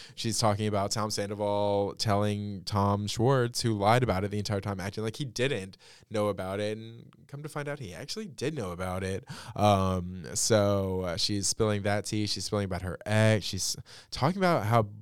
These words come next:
pretty much the producers forced her to go on a date with a guy. They're doing, like, literal, like, trafficking over there on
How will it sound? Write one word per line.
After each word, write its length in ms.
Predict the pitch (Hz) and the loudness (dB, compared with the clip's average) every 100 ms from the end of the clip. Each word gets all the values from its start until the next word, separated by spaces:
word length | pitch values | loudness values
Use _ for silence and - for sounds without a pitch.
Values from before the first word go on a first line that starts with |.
| - - | -20 2
pretty 160 | - 294 | 2 6
much 220 | 240 - | 4 4
the 80 | 160 | 2
producers 600 | 120 117 127 131 143 - | 4 4 4 4 2 2
forced 380 | - 110 117 | 4 4 6
her 100 | 131 | 4
to 60 | 120 | 2
go 120 | 107 | 4
on 80 | 104 | 2
a 60 | 98 | 0
date 200 | 92 104 | 0 -2
with 120 | 110 | 0
a 40 | |
guy. 180 | 101 98 | 0 2
They're 100 | 113 | 4
doing, 320 | 113 127 156 | 4 2 2
like, 200 | 175 151 | 2 2
literal, 340 | 113 107 117 110 | 2 4 6 6
like, 200 | 101 98 | 4 0
trafficking 540 | 101 90 104 104 95 | -2 -2 -2 -2 0
over 160 | 95 98 | 0 2
there 300 | 95 98 - | 2 2 0
on 340 | 95 92 | 0 0